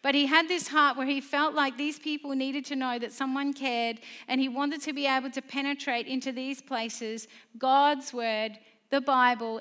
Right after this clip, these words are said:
and Christian material. So he decided he would openly apply for a visa to Yugoslavia, which, uh, he got. Um,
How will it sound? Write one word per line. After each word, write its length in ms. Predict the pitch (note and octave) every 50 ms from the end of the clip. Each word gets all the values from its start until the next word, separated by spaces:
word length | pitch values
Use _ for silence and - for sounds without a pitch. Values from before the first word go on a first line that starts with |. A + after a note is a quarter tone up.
| - -
and 280 | B3+ A#3+ A#3+ A#3+ A3+
Christian 420 | - - C4 A#3 - - B3 A#3 A3
material. 600 | G#3+ G#3 - - A#3 A3+ A3+ G#3+ G#3 G3 G#3 G3+ F3+ _ _ _ _ _ _ _ _ _ _ _ _ - _ _ _ - - - - - - _ _ _ _ _ _ _ _ _ _ _
So 400 | - - - D4+ D4 C#4+ D4 D4+
he 160 | D4 F4 D4+
decided 560 | B3+ D4 C4+ - - D4 C#4+ D4 D4 D#4 D#4
he 160 | D4 D#4+ D4+ C4+
would 140 | C#4 B3+
openly 460 | B3+ C4+ C#4 C#4+ E4 D#4 D4+ D4+ D4 C#4
apply 360 | C#4+ - - C#4 B3+ C4+ C4+
for 180 | - C#4+ C4
a 40 | B3+
visa 400 | A#3 A3+ B3+ B3+ C4+ B3 A#3 A3+
to 160 | A3+ - B3
Yugoslavia, 880 | A#3 A#3+ A#3+ A3+ A3+ - - B3 A#3 A#3 B3 A#3+ A#3 G#3 G3 G3+ G#3 G#3 A3 _ _ _ _ _ _ _ _ -
which, 480 | C4+ D4 C#4 - - - - - - - _ _ _ _ _ -
uh, 300 | A#3+ A#3 A#3+ A#3+ A#3+ A#3 A#3 - - _ _ _ _ _ _ _ _ _
he 240 | - C#4 D4+ D4+
got. 420 | B3 C4+ D4 F4 D#4+ A2 - - - - - _ _ _ _ _ _ _ _ _ _ _ _ _ _ -
Um, 500 | - B3 A#3+ A#3+ A#3 A#3 A#3 A#3 A3 A3